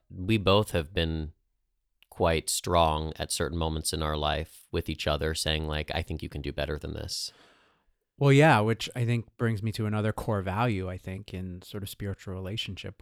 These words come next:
Speaker 2: which is communication.
Speaker 1: Mm-hmm.
Speaker 2: And Brandon and I, before we got married,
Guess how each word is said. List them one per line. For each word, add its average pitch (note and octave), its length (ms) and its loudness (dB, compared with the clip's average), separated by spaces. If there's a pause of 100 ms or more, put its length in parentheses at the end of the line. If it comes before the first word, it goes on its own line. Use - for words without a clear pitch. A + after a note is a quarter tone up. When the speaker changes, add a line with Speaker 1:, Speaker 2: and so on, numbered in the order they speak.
Speaker 2:
which A2 360 -4 (180)
is A#2+ 420 -2 (160)
communication. G2+ 840 -4 (100)
Speaker 1:
Mm-hmm. F2 880 0 (460)
Speaker 2:
And G#2+ 460 -2 (320)
Brandon E3+ 340 8
and C3 120 8
I, A#2 540 6
before B2+ 320 4
we C#3 100 6
got A2 220 2
married, A2 600 2